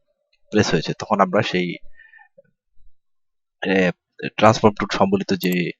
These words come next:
ছবিটা আছে, এইভাবে আমরা এটাকে ড্র্যাগ করে যে কোনো জায়গায়, যে ট্রান্সফর্ম টুলটা দেখা যাচ্ছে চারপাশে, এই যে এইভাবে বাউন্ডারি এবং কাটা দাগ, তার মানে এটাই হলো প্লেসের চিহ্ন। ট্রান্সফর্ম সহ, আহ, সহ ট্রান্সফর্ম টুল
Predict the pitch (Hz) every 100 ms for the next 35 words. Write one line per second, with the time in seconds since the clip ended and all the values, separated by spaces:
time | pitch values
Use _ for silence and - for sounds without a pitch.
0 | _ _ - - _ 95 - - - 95
1 | - 98 85 85 87 87 101 - 85 -
2 | 80 - 85 180 - 185 - 170 175 -
3 | - - - 180 180 - - - 87 85
4 | - - 90 - - - - _ _ _
5 | _ _ - - _ - 85 82 82 87
6 | 82 82 80 76 90 80 - 90 80 -
7 | _ - - - - 175 _ _ _ -
8 | 110 117 110 104 - 95 98 95 - -
9 | 185 165 95 151 _ - - - - 92
10 | - 98 - 95 85 - 143 67 127 -
11 | 85 - - - _ - 95 - 185 -
12 | -